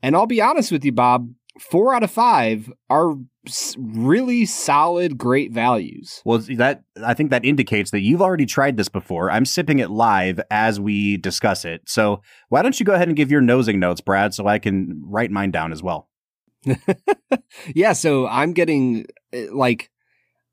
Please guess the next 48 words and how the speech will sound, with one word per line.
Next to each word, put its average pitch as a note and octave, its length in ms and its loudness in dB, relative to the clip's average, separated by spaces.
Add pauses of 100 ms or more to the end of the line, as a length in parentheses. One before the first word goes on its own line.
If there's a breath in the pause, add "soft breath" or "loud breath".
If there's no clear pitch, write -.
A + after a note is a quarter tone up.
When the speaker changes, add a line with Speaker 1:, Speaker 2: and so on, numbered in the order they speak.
(120)
Speaker 1:
everything A3 680 0
classic - 880 -4 (120)
that A#2+ 140 0
you A#2+ 180 2
want G#2+ 320 2
out G#2 180 0
of G#2 120 0
a G2+ 40 -4
bourbon. G#2 480 -2
Speaker 2:
Mm-hmm. G2+ 320 -8 (120)
Speaker 1:
There A2 180 2
is G2+ 160 -2
caramel, D#3+ 760 0
there's G#2+ 200 -2
brown F#2 240 -4
sugar, B2 640 0
there's G2+ 280 -4
vanilla. A2+ 680 2 (280 soft breath)
For C3+ 180 2
me, D3 200 4
it C#3 60 0
gets C#3 240 -2
into C3+ 220 2
a A2 40 2
little B2 380 2
bit B2+ 160 2
of B2+ 80 0
spiciness, B2+ 880 -2
some G2 300 -4
cinnamon, C3+ 1000 2
maybe B2+ 260 2
a C3 60 4
little A#2+ 220 2
bit A2+ 120 2
of, G#2 60 2
like, F#2+ 200 -2
nutmeg. A#2 720 0
Speaker 2:
Mm-hmm. B2+ 140 -8
Speaker 1:
Almost A#2+ 280 0
kinda A#2 200 0
g-, A#2+ 100 -6
takes B2 280 -4
a G#2+ 60 -4
Christmassy E3 680 -4
turn F3 320 -2
at E3+ 120 -4
the E3+ 140 0
end. E3+ 360 -6